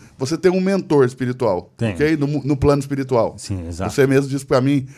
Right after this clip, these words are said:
Speaker 1: lá no shopping, né, o dia que eu tava subindo, falou assim, "Ah, meu mentor falou que você tava vindo."
Speaker 2: É.
Speaker 1: Daí eu falei, "Quem é seu mentor?" Você falou, "O apóstolo Pedro."
Speaker 2: É.
Speaker 1: Falei, "O da Bíblia?" Você falou, "O da Bíblia, o mesmo, que andava com Jesus." E,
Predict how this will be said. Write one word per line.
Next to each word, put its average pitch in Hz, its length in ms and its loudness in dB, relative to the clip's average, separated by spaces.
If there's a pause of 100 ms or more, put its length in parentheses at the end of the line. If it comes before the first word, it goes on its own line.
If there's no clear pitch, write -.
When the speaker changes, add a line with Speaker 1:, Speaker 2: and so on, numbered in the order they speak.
Speaker 1:
lá 135 140 2
no 156 140 -2
shopping, 143 400 0
né, 143 120 0
o 139 60 0
dia 127 160 0
que 135 80 -4
eu 123 80 -2
tava 120 160 2
subindo, 135 220 -2
falou 143 100 -8
assim, 139 140 -6
"Ah, 165 100 -2
meu 143 160 -4
mentor 139 300 -6
falou 156 160 -6
que 139 80 -10
você 151 80 -12
tava 143 240 -4
vindo." 135 400 -8 (200)
Speaker 2:
É. 98 220 -4 (100)
Speaker 1:
Daí 127 140 2
eu 151 80 4
falei, 160 180 0
"Quem 214 140 0
é - 20 0
seu 220 140 -4
mentor?" 190 320 -4
Você 127 60 -14
falou, 135 180 -2
"O 147 60 4
apóstolo 156 400 -2
Pedro." 135 440 0
Speaker 2:
É. 90 200 -10 (100)
Speaker 1:
Falei, 143 160 2
"O 147 40 4
da 165 180 6
Bíblia?" 170 400 4
Você 131 100 -4
falou, 131 140 0
"O 131 40 0
da 180 140 6
Bíblia, 180 460 2
o 117 100 -4
mesmo, 139 420 0
que 110 80 -4
andava 131 220 2
com 135 100 -4
Jesus." 139 400 2 (640)
E, 185 360 2